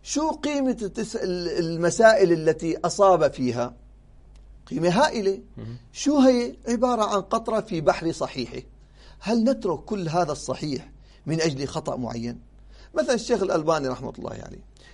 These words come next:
Speaker 1: يرى تحريم الذهب المحلق. طيب، هذا الرجل بس المسألة اللي قالها؟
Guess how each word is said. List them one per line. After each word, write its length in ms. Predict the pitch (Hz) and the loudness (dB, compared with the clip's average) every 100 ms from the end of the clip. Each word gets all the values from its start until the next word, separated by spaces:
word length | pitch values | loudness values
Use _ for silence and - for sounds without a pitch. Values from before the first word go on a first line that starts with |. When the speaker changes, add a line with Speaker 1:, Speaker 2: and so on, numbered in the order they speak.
| - | 2
Speaker 1:
يرى 280 | 220 254 214 | 4 4 2
تحريم 600 | 180 - 170 156 175 - | -4 -8 -8 -6 -6 -6
الذهب 360 | 131 113 123 131 | -6 -6 -6 -6
المحلق. 480 | 117 - - - - - - - - - - | -8 -10 -16 -20 -20 -20 -20 -20 -20 -20 -14
طيب، 180 | 202 185 | -12 -6
هذا 180 | 262 240 | -2 0
الرجل 380 | 226 202 214 - - - - - - | 0 -2 -6 -8 -20 -20 -20 -20 -2
بس 220 | 320 311 | 0 2
المسألة 420 | 311 349 - 320 | 0 0 -2 -2
اللي 160 | 294 302 | -2 0
قالها؟ 360 | 302 302 311 | 2 4 0